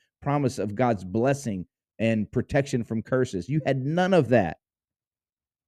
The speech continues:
without hope in the world. But now, come on, verse thirteen. Oh, I'm gonna highlight that one too. Verse thirteen, "But now in Christ, you who were once far away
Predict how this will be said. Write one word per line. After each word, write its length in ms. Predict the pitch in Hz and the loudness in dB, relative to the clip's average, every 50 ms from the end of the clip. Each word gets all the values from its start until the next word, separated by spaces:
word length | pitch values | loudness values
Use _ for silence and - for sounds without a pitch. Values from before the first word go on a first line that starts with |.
| _ _ _ | _ _ _
without 320 | - 113 123 143 139 143 139 | 0 2 4 6 6 4 4
hope 240 | 147 160 165 160 | 4 4 4 2
in 60 | 151 147 | 2 0
the 80 | 147 | 2
world. 200 | 156 156 131 110 | 4 4 4 4
But 140 | 135 165 147 | 4 2 2
now, 280 | 170 190 214 208 165 - | 2 2 2 2 2 2
come 200 | - - 190 180 | 2 2 4 4
on, 220 | 156 117 90 80 | 4 2 2 0
verse 200 | - 127 131 127 | 2 2 0 2
thirteen. 440 | - 143 135 117 - - 127 101 92 - | 4 4 4 4 2 0 -2 -2 0 0
Oh, 200 | - 131 101 - _ _ | 0 0 0 -2 _ _
I'm 60 | - 95 | -8 -4
gonna 120 | 98 90 | -4 -2
highlight 320 | 98 107 104 104 101 95 | 0 0 2 2 2 0
that 100 | - 110 | 0 -2
one 120 | 104 107 95 | -2 -2 -2
too. 180 | - - 104 - _ _ _ _ - | -2 -4 -4 -4 _ _ _ _ 0
Verse 140 | 127 131 | 2 2
thirteen, 400 | - - 131 127 - 170 151 127 | 2 2 0 0 0 0 0 2
"But 160 | 117 139 127 120 | 2 2 2 2
now 460 | 123 131 147 165 170 165 165 156 - - | 0 0 0 0 2 0 0 -2 -2 -4
in 280 | 156 165 165 156 143 | -4 -4 -2 -2 -4
Christ, 480 | 135 - - 165 170 156 147 131 - - | -6 -4 -2 2 2 2 2 0 -2 -4
you 180 | 143 156 156 | -2 -2 0
who 120 | 151 147 147 | 0 2 2
were 120 | 143 135 | 2 2
once 260 | 131 135 143 135 135 | 2 2 0 -2 -4
far 420 | - - _ _ - 160 170 165 160 | -8 -16 _ _ -2 -2 0 2 0
away 520 | 165 165 170 180 180 175 156 131 92 - | 0 2 2 2 2 2 2 0 -2 -6